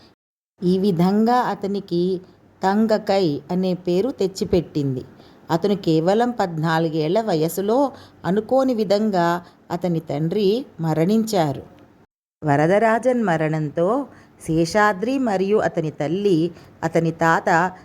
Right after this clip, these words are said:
కామకోటి శాస్త్రి నివసించే వజూరు ఊరుకు వెళ్ళిపోయారు.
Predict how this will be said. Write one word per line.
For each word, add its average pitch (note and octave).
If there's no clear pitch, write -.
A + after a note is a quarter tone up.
కామకోటి A3
శాస్త్రి A3
నివసించే F3
వజూరు F3+
ఊరుకు F3+
వెళ్ళిపోయారు. G3